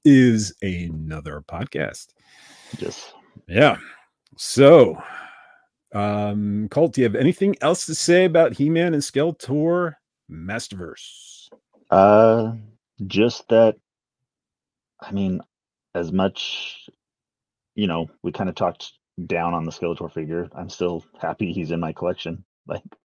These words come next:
Speaker 2: I will buy a new Skeletor and He-Man figure every time they release one.
Speaker 1: Oh, I'm
Speaker 2: Um,
Speaker 1: happy. I'm happy he exists too. So,
Speaker 2: Yeah.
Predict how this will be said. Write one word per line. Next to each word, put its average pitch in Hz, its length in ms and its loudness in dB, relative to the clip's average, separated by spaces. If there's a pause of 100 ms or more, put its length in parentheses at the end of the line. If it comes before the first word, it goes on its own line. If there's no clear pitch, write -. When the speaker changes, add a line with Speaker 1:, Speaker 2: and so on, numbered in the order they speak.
(800)
Speaker 2:
I 87 200 2
will 90 160 0
buy 87 180 2
a 87 60 2
new 90 140 -2
Skeletor 92 440 -4
and 90 100 -6
He-Man 92 260 -6
figure 82 420 -8 (840)
every 85 180 -8
time 90 220 -8
they 90 80 -6
release 78 320 -6
one. 82 180 -14 (1300)
Speaker 1:
Oh, 170 160 8
I'm 180 120 6
Speaker 2:
Um, 175 80 6
Speaker 1:
happy. 160 380 2 (300)
I'm 139 160 2
happy 135 300 2
he 113 100 0
exists 87 400 -8
too. - 180 -20 (280)
So, 73 460 -16
Speaker 2:
Yeah. 65 140 -6